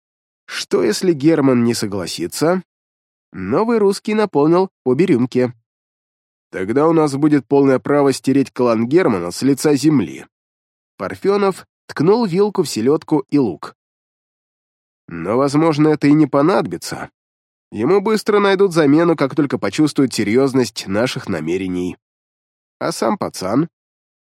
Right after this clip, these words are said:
Из рукава нового русского выползла стая пауков. По пути они прихватили недокуренную сигарету, затем отнесли ее к пепельнице и, сложившись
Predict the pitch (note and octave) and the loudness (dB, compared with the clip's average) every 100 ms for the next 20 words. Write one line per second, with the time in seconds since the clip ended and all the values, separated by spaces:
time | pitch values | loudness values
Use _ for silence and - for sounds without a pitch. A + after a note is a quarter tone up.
0 | _ _ _ B2+ A#2+ C#3+ E3+ F#3+ G#3+ G3 | _ _ _ -6 -2 0 0 0 2 2
1 | F#3 D#3+ C#3+ F#3+ G3+ - F3 E3 D3 _ | 2 2 2 0 -2 -2 0 0 -2 _
2 | A2+ G3+ G3+ G3 F3+ F3+ - E3+ E3 D3+ | -4 -2 0 0 2 0 0 0 0 2
3 | F3 - G2 E2 - _ _ _ - C3+ | 0 0 -8 -8 -12 _ _ _ -4 0
4 | F#3 G3 A3 A3 G3 F3 F3+ F3 F#3+ F3 | 0 0 0 0 -2 -2 -2 0 2 2
5 | E3 D3+ D3 D#3 C#3+ B2+ A2+ F2 F2 D3 | 4 2 0 2 2 2 0 -6 -4 -2
6 | D#3+ D3 C#3 - _ _ - G2+ D#3 A#3 | 0 2 0 -2 _ _ -12 -4 -2 0
7 | A#3 A3 G#3 G3 G3 G3 C#3+ - E3+ F#3 | -2 0 -2 -2 -2 0 0 0 -2 0
8 | F3 E3 D3+ D#3+ D3+ C3+ _ _ _ C3 | 2 0 0 0 0 0 _ _ _ 0
9 | C3 A2+ B2+ B2+ C3 C#3 - G#2+ - | 2 2 0 0 0 -2 -2 -6 -6